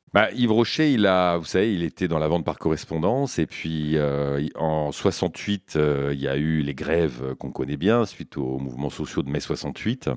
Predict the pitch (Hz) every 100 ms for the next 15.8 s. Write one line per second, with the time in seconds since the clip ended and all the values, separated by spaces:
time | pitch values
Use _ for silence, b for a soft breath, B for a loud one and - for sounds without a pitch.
0 | - B B 85 - 85 92 92 95 -
1 | 80 - 80 73 98 117 127 110 80 78
2 | 73 80 76 69 65 53 71 78 104 101
3 | - 76 - - 107 185 - 78 80 -
4 | 78 - - 107 113 82 82 85 80 -
5 | 78 98 147 _ B B B - 78 78
6 | 98 131 123 92 82 80 78 78 76 -
7 | 92 120 - 95 85 - 101 117 104 98
8 | 82 78 _ - 73 82 80 76 78 90
9 | 110 90 73 62 - _ _ B B B
10 | B - 57 57 - 57 73 73 101 117
11 | - 67 67 90 120 120 - 73 - -
12 | 101 82 87 - 104 82 76 85 151 151
13 | B B B B B - 58 60 - -
14 | 65 71 71 71 - - - 85 78 -
15 | - 87 82 78 80 - 107